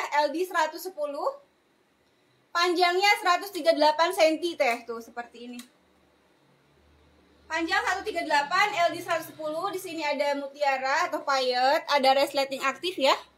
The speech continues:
Jadi ini busui friendly. Bahannya adem banget, super dingin, pokoknya nggak ada gerah meskipun mewah ya. Sudah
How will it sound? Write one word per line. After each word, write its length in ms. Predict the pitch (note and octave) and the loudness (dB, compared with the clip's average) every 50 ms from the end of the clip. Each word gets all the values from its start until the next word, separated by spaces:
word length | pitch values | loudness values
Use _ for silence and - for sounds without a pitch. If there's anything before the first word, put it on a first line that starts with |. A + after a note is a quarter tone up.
| _ _ _ _ _ _ - _ _ _ _ _ - - _ _ _ _ - - - - | _ _ _ _ _ _ -20 _ _ _ _ _ -20 -20 _ _ _ _ -20 -16 -4 0
Jadi 240 | D4+ D4 D#4+ E4+ E4+ | 2 2 4 4 4
ini 160 | E4+ F4+ D4 | 4 4 2
busui 320 | E4 E4+ E4+ E4+ D#4+ D#4+ | 2 0 0 -2 -2 -2
friendly. 560 | E4+ E4+ D#4+ D4+ D4 C#4+ C#4+ C#4 C#4 C#4+ E4 A4 A4 - - _ _ - - _ _ _ _ _ _ _ _ _ _ _ _ _ | -2 0 4 4 4 4 4 0 -4 -4 -6 -8 -10 -12 -20 _ _ -20 -20 _ _ _ _ _ _ _ _ _ _ _ _ _
Bahannya 480 | - B3+ C4+ D4 D#4 D4+ D4+ D#4 E4 C#4+ | 0 2 4 6 6 4 4 6 6 6
adem 280 | D4+ C#4+ C4 C#4+ D4 C#4+ | 6 6 4 4 6 6
banget, 360 | C4+ C4+ C4+ D4 E4 F4+ F4+ | 6 6 6 4 2 0 0
super 480 | - - G#3+ G3+ - - - D4+ D4+ | -2 -8 -8 -8 -6 -2 0 2 2
dingin, 400 | D4 B3+ C4 C4 C4+ D4 E4 E4+ F#4 F4+ | 2 2 0 0 0 2 2 2 2 2
pokoknya 360 | C4+ B3+ B3+ B3+ C4 C4+ D4 D#4 D4 B3+ | 0 0 2 0 0 0 0 0 0 0
nggak 120 | A3 - - - | 0 -2 -2 -6
ada 200 | - A#3+ A3+ A#3 A#3+ | -6 -4 -4 -4 -4
gerah 360 | A3 A3+ A3+ A3+ A#3 C4 C#4+ - - - | -2 -2 0 2 2 2 0 0 -6 -12
meskipun 480 | B3 B3+ - - C4 - A#3+ A#3+ A#3+ | -12 -12 -10 -12 -14 -10 -8 -8 -6
mewah 320 | A#3 A3+ G#3+ G#3+ A#3 C4 D#4 | -6 -6 -4 -2 0 0 0
ya. 200 | C#4+ C#4 D#4 F#4 - - _ _ _ _ _ _ _ _ _ _ _ _ _ _ _ _ _ | 0 -2 -4 -4 -6 -14 _ _ _ _ _ _ _ _ _ _ _ _ _ _ _ _ _
Sudah 480 | - - - C4+ B3+ A#3+ C4 D4 D#4+ | -14 -12 -10 -4 2 2 2 2 2